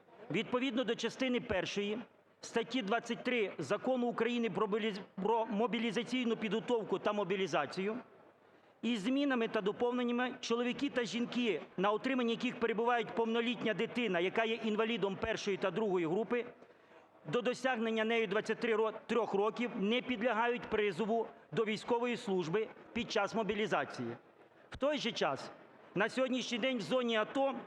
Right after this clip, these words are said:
знаходяться чоловіки, які були призвані, мобілізовані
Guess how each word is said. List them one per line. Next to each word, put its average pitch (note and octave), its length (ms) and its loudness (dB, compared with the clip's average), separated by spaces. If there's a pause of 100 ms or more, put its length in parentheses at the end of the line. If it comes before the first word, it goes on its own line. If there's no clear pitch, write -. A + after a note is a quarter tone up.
(160)
знаходяться A3 640 0
чоловіки, A3+ 500 0
які B3+ 220 -2
були B3+ 240 0
призвані, G#3 760 0 (100)
мобілізовані A3+ 960 2